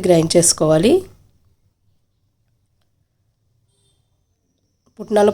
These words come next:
పొడి ఉంది కాబట్టి వేసానండి, లేదా అన్నిటితో పాటు పుట్నాలు కూడా వేసి వేయించుకోవాలి. ఇదంతా ఒకసారి కలిపేసుకోవాలండి, లేదా ఒకసారి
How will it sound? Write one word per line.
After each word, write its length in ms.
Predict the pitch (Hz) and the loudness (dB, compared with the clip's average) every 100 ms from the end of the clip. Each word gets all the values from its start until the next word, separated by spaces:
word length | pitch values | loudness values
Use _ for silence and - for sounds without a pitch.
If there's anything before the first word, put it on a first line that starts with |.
| 220 | 0
పొడి 140 | 202 180 | 2 2
ఉంది 140 | 185 190 | 2 0
కాబట్టి 300 | 180 180 233 190 | 0 0 0 2
వేసానండి, 480 | 170 180 170 165 247 226 | 2 2 2 4 4 4
లేదా 120 | 233 208 | 4 4
అన్నిటితో 360 | 196 196 208 196 | 4 2 0 -2
పాటు 180 | 180 220 220 | -2 -2 -2
పుట్నాలు 360 | 175 185 175 175 | -4 -2 -2 -2
కూడా 140 | 175 175 | -2 0
వేసి 280 | 170 170 285 370 370 - - | 0 0 0 0 0 -10 -6
వేయించుకోవాలి. 720 | 185 180 - 180 160 156 196 359 - - - _ _ _ - - - - - _ _ _ _ _ _ _ _ _ _ - | -2 -2 -2 -2 0 2 2 0 -4 -20 -20 _ _ _ -20 -20 -20 -20 -20 _ _ _ _ _ _ _ _ _ _ -8
ఇదంతా 260 | 196 180 180 196 | -4 -2 0 -2
ఒకసారి 340 | - 185 262 359 359 | -2 -2 0 0 0
కలిపేసుకోవాలండి, 880 | 185 180 175 - 175 170 160 214 381 403 - _ _ 208 | -2 0 -2 -2 -6 -4 -4 0 -2 -2 -12 _ _ -4
లేదా 220 | 196 202 185 | 0 2 2
ఒకసారి 340 | - 190 196 | 0 -2 -2